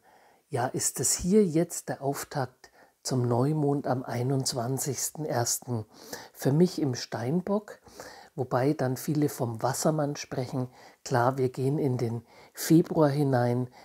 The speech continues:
Wir sind jetzt dann auch im Wassermann-Zeichen drinnen. Astrologisch ausgerichtet sind wir aber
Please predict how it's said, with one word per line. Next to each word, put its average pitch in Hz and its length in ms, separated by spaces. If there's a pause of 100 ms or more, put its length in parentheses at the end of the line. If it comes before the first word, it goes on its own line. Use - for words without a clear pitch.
Wir 127 120
sind 160 320
jetzt - 340
dann 131 160
auch 131 240
im 123 280 (340)
Wassermann-Zeichen 127 1300 (340)
drinnen. 147 380
Astrologisch 175 800
ausgerichtet 170 800
sind 156 180
wir 151 160
aber 127 320